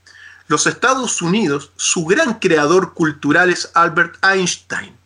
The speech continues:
¿ya? Y dentro de todas las civilizaciones, Estados Unidos lo que te entrega al mundo, porque cada una de estas civilizaciones te entrega algo,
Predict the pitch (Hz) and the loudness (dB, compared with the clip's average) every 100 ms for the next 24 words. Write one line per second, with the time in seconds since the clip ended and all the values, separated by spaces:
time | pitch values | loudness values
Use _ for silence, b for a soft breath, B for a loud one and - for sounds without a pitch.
0 | _ _ 120 113 143 - _ B B B | _ _ -2 0 0 -4 _ B B B
1 | B B B B 165 175 277 - 240 226 | B B B B 0 2 0 0 2 4
2 | 175 - 214 233 220 - 196 180 156 147 | 2 2 4 4 2 -2 -6 -4 0 0
3 | - - 165 151 151 170 - _ _ _ | 0 -2 0 0 0 -4 -16 _ _ _
4 | _ 147 - 196 220 202 - 185 190 202 | _ -8 0 2 2 0 -2 0 2 2
5 | 196 - _ _ _ _ 160 170 170 175 | 0 -4 _ _ _ _ 0 0 0 0
6 | 165 165 151 147 - 233 247 196 165 196 | 0 0 -2 -4 -2 0 0 0 0 0
7 | 196 175 151 - - 254 269 233 220 220 | 0 0 -2 -6 0 0 2 0 2 2
8 | 208 - 175 - 165 151 143 - 123 - | 2 0 -4 -4 -4 -2 0 0 -2 0
9 | 180 247 190 160 143 185 202 175 175 208 | 2 0 0 -4 -2 2 2 4 2 2
10 | 185 214 226 | 0 -2 -2